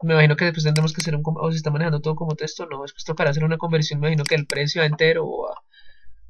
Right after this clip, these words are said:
listo. Ajá, entonces My Agents, Update Catalog. Entonces, esto me imagino que es una estructura de datos que deben tener guardada ya en esta clase. Porque para la gente estamos actualizándole el catálogo y estamos mandándole el título del libro. Ah, miren, aquí está el parseo entero.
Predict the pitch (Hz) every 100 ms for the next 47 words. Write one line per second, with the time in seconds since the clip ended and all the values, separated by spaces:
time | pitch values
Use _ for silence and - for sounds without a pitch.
0 | - _ - - - - - - - -
1 | - - - - - - - - - -
2 | - - 139 208 269 170 151 170 156 156
3 | 165 214 285 - - 185 156 151 151 175
4 | 165 165 160 - _ _ - - 156 -
5 | 202 226 - 240 240 185 170 180 180 185
6 | 185 185 185 - 175 - 151 156 165 151
7 | 143 139 156 156 - _ - 143 143 160
8 | 143 139 139 143 139 139 135 143 143 147
9 | - - 139 131 - - 180 - - -
10 | - - - - - - - - - -
11 | 147 143 135 135 135 143 151 160 160 156
12 | 160 151 139 139 151 151 151 147 160 143
13 | 156 151 143 156 151 156 160 175 185 160
14 | 156 170 160 151 147 - - 143 151 151
15 | 156 151 156 139